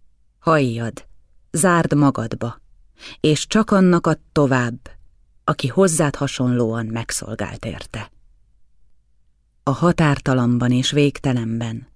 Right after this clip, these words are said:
amely ő, az igazságban, tökéletességben,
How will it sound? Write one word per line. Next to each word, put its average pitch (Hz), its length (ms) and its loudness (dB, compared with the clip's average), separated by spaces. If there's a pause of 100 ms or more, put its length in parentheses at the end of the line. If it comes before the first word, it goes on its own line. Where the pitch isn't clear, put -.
(120)
amely 135 380 4
ő, 135 400 0 (1000)
az - 180 0
igazságban, 127 960 -2 (120)
tökéletességben, 123 1300 0